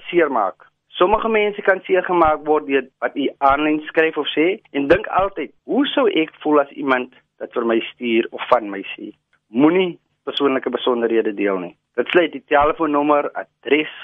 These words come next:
geboortedatum of selfs die tweede naam in. Wagwoorde of passwords is privaat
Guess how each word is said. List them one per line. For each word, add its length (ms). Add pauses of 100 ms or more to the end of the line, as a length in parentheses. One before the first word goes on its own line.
geboortedatum 1040 (320)
of 140
selfs 380
die 140
tweede 300
naam 260
in. 120 (420)
Wagwoorde 640
of 180
passwords 600
is 180
privaat 480